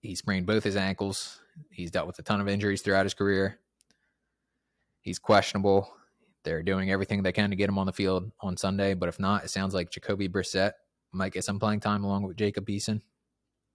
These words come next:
And they're in a tough spot staring at oh and three. I think they need to get Jonathan Taylor going.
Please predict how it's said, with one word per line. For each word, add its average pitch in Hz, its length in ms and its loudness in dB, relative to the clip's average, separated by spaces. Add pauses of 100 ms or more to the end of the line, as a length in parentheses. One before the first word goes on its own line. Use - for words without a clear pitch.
(1600)
And 87 240 -4
they're 101 140 4
in 98 60 2
a 92 40 0
tough 92 200 0
spot 92 280 0
staring 90 280 -2
at 85 60 -2
oh 90 100 -2
and 85 80 -4
three. 92 240 -2
I 85 60 -2
think - 180 -8
they 90 100 -4
need 90 180 -2
to 90 60 -2
get 90 140 -6
Jonathan 90 360 -4
Taylor 90 300 -2
going. 90 460 -2